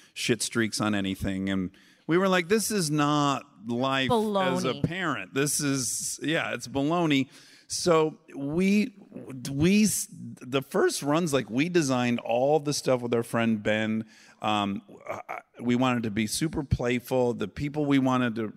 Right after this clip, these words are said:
Speaker 1: do partnerships with, like Doctor Seuss and Play-Doh, like, for us to be a part of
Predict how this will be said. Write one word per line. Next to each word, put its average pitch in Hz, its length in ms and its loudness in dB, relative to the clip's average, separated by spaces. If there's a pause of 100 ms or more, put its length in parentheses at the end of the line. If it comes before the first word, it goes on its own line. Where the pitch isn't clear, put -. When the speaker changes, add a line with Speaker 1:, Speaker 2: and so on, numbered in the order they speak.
Speaker 1:
do 113 180 -2
partnerships 127 720 0
with, 123 260 -2
like 104 180 -2
Doctor 113 320 -2
Seuss 123 600 2
and 101 140 -6
Play-Doh, 131 280 0
like, 123 180 0 (460)
for - 280 -4
us 185 240 2
to 147 200 -2
be 123 720 2
a 110 100 -4
part 113 480 -2
of 101 300 -2